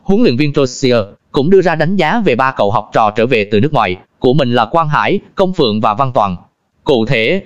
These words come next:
huấn luyện viên Philip Rosier cho biết, đối với Quang Hải, đây là cầu thủ hội quân sớm nhất trong các cầu thủ thi đấu ở nước ngoài. Quang Hải có một tuần tập luyện. Về mặt tinh thần, cậu ấy nỗ lực tối đa để thích nghi với yêu cầu tôi đưa ra. Công Phượng và Văn Toàn,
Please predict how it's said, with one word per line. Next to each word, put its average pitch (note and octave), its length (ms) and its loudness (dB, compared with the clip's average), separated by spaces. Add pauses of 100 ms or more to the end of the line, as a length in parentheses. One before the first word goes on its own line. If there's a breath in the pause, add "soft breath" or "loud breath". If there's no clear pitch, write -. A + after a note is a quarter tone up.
(120)
huấn G3 220 0
luyện F3 120 4
viên E3+ 200 0
Philip E3 320 0
Rosier B2+ 640 0
cho C3+ 80 2
biết, D#3 340 0
đối C#3+ 200 2
với G3+ 120 4
Quang D3 180 0
Hải, A#2+ 280 -2 (220)
đây F#3+ 160 2
là F3+ 100 4
cầu E3+ 160 0
thủ D3 140 0
hội B2 240 0
quân D3 180 0
sớm C#3+ 280 0
nhất A#3 160 0
trong D#3+ 140 0
các G3 140 -2
cầu C3 120 0
thủ A#2+ 180 -2
thi C#3 120 0
đấu C3+ 220 0
ở B2 60 2
nước D#3 140 0
ngoài. G#2 260 0 (500)
Quang F#3+ 220 2
Hải C#3+ 180 0
có G3+ 120 -2
một D#3 220 0
tuần B2 180 0
tập A#2+ 180 -2
luyện. G2+ 280 0 (420)
Về D3 100 2
mặt C3 220 -2
tinh E3+ 120 0
thần, A2 280 0 (260)
cậu A2 180 0
ấy C#3+ 200 2
nỗ D3+ 160 2
lực C#3 220 0
tối C#3+ 160 2
đa D3+ 180 0
để A2 140 0
thích G3 200 -4
nghi E3+ 180 2
với F3 160 4
yêu E3+ 100 2
cầu A2+ 240 0
tôi C#3+ 140 2
đưa C#3 120 2
ra. C#3 240 -2 (500)
Công F#3 180 0
Phượng G#2 280 0
và A2 120 2
Văn B2 220 -2
Toàn, G#2+ 240 0